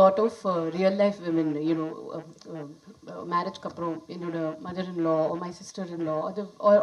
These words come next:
or their friends, uh, ஊர்ல இருந்து நிறைய பேர் வீட்டுக்கு வருவாங்க. So I've, uh, met the real kind of women then and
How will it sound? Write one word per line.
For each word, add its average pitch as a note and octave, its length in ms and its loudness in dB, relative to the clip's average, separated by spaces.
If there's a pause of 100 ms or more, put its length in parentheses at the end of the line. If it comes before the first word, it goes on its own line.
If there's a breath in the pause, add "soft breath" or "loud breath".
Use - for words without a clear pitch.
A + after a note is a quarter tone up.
or G#3 80 10 (120)
their F3+ 180 -2 (100)
friends, D#3+ 400 -4 (140)
uh, F#3 60 -6 (140)
ஊர்ல A3+ 220 -2
இருந்து G3 220 -2
நிறைய F3 260 -6
பேர் F3+ 120 -10 (220)
வீட்டுக்கு F3+ 300 -6
வருவாங்க. D3+ 400 -4
So G3+ 140 -8
I've, G3+ 220 0
uh, G3+ 60 -2 (200)
met G3+ 120 -4 (120)
the C4 140 0
real G#3+ 240 0
kind G3 220 -2
of F#3+ 100 -10
women F#3+ 220 -8 (480 loud breath)
then F#3+ 200 0
and G3+ 80 -2